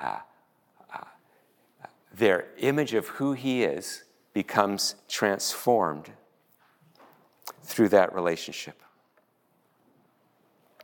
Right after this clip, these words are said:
So in conclusion, it's true what you hear in, uh, <clears throat> in secular media today.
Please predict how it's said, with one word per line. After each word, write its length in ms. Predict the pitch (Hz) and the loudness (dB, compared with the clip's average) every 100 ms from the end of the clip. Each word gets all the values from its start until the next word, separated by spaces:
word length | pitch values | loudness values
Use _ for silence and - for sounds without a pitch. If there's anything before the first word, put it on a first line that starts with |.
| - _ - - - - - - | -20 _ -20 -20 -18 -18 -16 2
So 140 | 139 | 4
in 100 | 143 | 6
conclusion, 480 | 135 127 135 104 82 - _ _ _ _ - - - - | 4 2 2 2 -6 -14 _ _ _ _ -20 -20 -16 0
it's 260 | 143 147 | 0 0
true 540 | - - 202 170 110 - - - _ | -4 2 4 4 2 -6 -18 -20 _
what 200 | - 156 | 2 2
you 120 | 143 139 | 4 0
hear 600 | 110 151 160 160 147 - - | 2 6 6 6 0 -6 0
in, 280 | 139 123 | 2 2
uh, 420 | 123 123 120 101 - - - | 0 2 4 4 0 -8 0
<clears throat> 340 | 175 - - | 0 0 -4
in 180 | - 131 | -2 0
secular 500 | 117 151 143 156 131 | 4 2 4 2 2
media 340 | 120 123 120 110 | 2 0 0 0
today. 460 | 117 101 85 73 | 0 0 0 -4